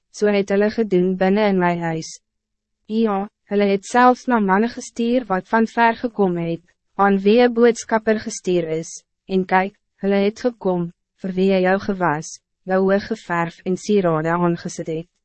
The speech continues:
En jy het gesit op 'n prachtige bed waarvoor 'n tafel reggemaak is en waar jy my reekwerk en my olie op neergesit het, en daarbinne was die stem van 'n sorgeloze menigte. En by manne uit die menigte van mense is daar wynsuipers aangebring uit die woestijn,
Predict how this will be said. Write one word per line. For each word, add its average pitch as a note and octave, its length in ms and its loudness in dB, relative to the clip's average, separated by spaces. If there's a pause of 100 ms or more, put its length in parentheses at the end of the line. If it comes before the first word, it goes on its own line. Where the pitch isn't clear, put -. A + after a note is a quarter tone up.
(640)
En B3+ 120 4
jy A#3+ 140 4
het A#3+ 140 2
gesit C4 440 0
op B3 140 0
'n A#3+ 100 0
prachtige A#3 540 0
bed F3+ 320 -2
waarvoor F#3+ 400 -2
'n G3+ 200 -6
tafel A#3+ 480 4
reggemaak F#3 720 0
is F#3 160 -6
en A3 160 0
waar G#3 200 4
jy G3 100 4
my G3+ 160 2
reekwerk F3+ 680 -2
en F#3 120 -4
my F3+ 180 0
olie G#3+ 340 4
op A#3 160 -2
neergesit F#3 680 -2
het, E3+ 180 -4 (240)
en G3 120 0
daarbinne G3 420 2
was F#3 180 -2
die G3+ 100 -6
stem G#3+ 360 0
van G3 200 -2
'n F#3+ 60 0
sorgeloze G3+ 680 -2
menigte. F#3 720 -4 (680)
En A#3+ 140 0
by A3 140 2
manne G#3 340 4
uit A3+ 140 2
die G#3+ 100 2
menigte G3+ 500 0
van G#3+ 240 0
mense F#3+ 340 0
is F#3 200 0
daar G3+ 200 0
wynsuipers G#3 800 0
aangebring G3 680 0
uit F#3+ 180 2
die G3 120 0
woestijn, F3 680 -4